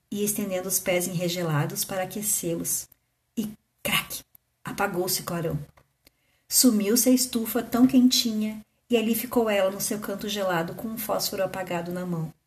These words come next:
Só via agora a parede escura e fria. Riscou outro. Onde batia sua luz, a parede tornava-se transparente como a gaze,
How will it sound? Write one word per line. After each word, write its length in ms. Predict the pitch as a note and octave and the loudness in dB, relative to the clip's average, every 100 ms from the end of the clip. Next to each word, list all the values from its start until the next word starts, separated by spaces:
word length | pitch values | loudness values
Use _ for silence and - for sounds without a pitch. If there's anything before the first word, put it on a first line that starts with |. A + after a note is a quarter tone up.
| - _ _ _ _ - | -20 _ _ _ _ -10
Só 200 | - F#3 | -2 -2
via 280 | E3+ F3 E3 | 0 -2 0
agora 500 | D#3+ E3+ G3 F#3+ - | 0 2 0 -2 -10
a 100 | - | -12
parede 360 | - G3+ G3 - | -6 -4 -4 -4
escura 320 | - - B3 | -6 -2 0
e 40 | C#4 | 0
fria. 400 | - D3+ C#3+ C#3 - _ _ _ _ - - _ _ _ - | -2 0 0 0 -6 _ _ _ _ -20 -20 _ _ _ 0
Riscou 460 | A#3+ - - A#3+ | 2 2 4 4
outro. 420 | C4 E3 D#3+ - C#3 - _ _ _ _ _ _ - | 6 4 -2 -6 -8 -8 _ _ _ _ _ _ -4
Onde 300 | F#3+ A#3+ A#3+ | 0 2 2
batia 400 | G#3+ G#3+ G3 F#3 | 0 0 0 0
sua 220 | - D#3 | 0 2
luz, 500 | D#3 F#3+ B3 - - _ _ | 2 0 -2 -2 -6 _ _
a 80 | - | -10
parede 360 | - G3 F#3 F#3 | -4 -2 -2 -2
tornava-se 500 | G3+ F#3 F3 F#3 G#3 | -2 0 0 0 -2
transparente 720 | - F#3+ - F3+ F3+ B3 B3+ | -4 -4 -2 0 4 4 2
como 180 | - C#4 | 2 2
a 60 | |
gaze, 400 | C4+ F3 D3+ D3+ | 2 2 2 0